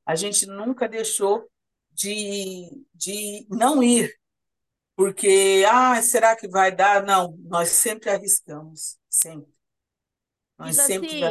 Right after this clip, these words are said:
Speaker 1: arriscamos.
Speaker 2: e a pandemia, como que foi pra vocês esse processo?
Speaker 1: Então, a pandemia, ela deu pra gente, é, no começo a gente deu uma assustada, mas aí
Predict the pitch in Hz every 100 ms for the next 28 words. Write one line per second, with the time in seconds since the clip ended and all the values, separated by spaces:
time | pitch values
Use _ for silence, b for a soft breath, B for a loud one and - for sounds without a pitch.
0 | 180 175 _ 175 269 320 339 311 294 247
1 | 233 208 175 165 - 254 285 262 233 214
2 | 202 185 190 190 170 175 190 180 170 -
3 | 170 139 156 - 151 _ _ _ _ _
4 | _ - 147 - 165 - _ _ _ _
5 | - 339 - 277 196 180 175 233 214 170
6 | - - 202 247 247 185 165 185 233 202
7 | 165 - 214 240 175 180 202 208 190 135
8 | 127 _ _ _ - 175 170 165 185 196
9 | 226 233 226 185 208 214 208 - - 185
10 | 196 196 208 - 285 - 208 175 135 143
11 | - _ _ _ _ - 170 175 190 190
12 | 180 180 208 240 208